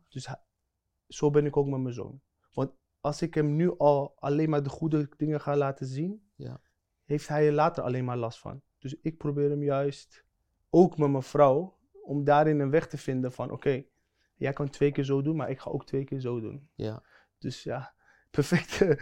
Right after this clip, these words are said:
Speaker 1: <laughs> recipe bestaat daar
Speaker 2: Bestaat
Speaker 1: niet voor,
Speaker 2: niet,
Speaker 1: maar
Speaker 2: nee.
Speaker 1: je moet dat gewoon, zo proberen wij te handelen. Dus zowel de soft side als de, de discipline side, om daarin, eh, de juiste weg te vinden. En het is iedere dag een uitdaging,
Speaker 2: Ja.
Speaker 1: iedere dag weer een challenge.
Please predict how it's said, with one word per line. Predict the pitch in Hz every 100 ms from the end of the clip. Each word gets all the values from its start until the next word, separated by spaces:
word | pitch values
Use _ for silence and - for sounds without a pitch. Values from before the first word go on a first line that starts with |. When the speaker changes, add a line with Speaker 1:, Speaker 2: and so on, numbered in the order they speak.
| 175
Speaker 1:
<laughs> | - -
recipe | 156 180 180 175
bestaat | 151 143 165 170 156
daar | 143
Speaker 2:
Bestaat | 143 135 139
Speaker 1:
niet | 139
voor, | 190
Speaker 2:
niet, | 131
Speaker 1:
maar | 151 151
Speaker 2:
nee. |
Speaker 1:
je | 165
moet | 175 214 190
dat | 170 170
gewoon, | - 160 160
zo | 156 175
proberen | 165 151 147 151
wij | 143 143
te | -
handelen. | 135 147 143 117
Dus | 127 -
zowel | - 143 147
de | 139 131 - _
soft | - - - 156 -
side | 170 165 170
als | 131 -
de, | 139 135 139 - - - _ _ _ _
de | - 127 127 135 131
discipline | 127 135 139 135 127
side, | - 123 131
om | 127
daarin, | 127 127 127 127
eh, | - 120 123 131 131 143 143
de | 131
juiste | 123 127 127
weg | 120
te | -
vinden. | 123 120
En | 127
het | 139
is | _
iedere | 214 208 180
dag | 160 160
een | 143 -
uitdaging, | 143 143 110 - 131 _
Speaker 2:
Ja. | 120
Speaker 1:
iedere | 120 165 156
dag | 135 131
weer | 135 -
een | 120
challenge. | - 110 139 -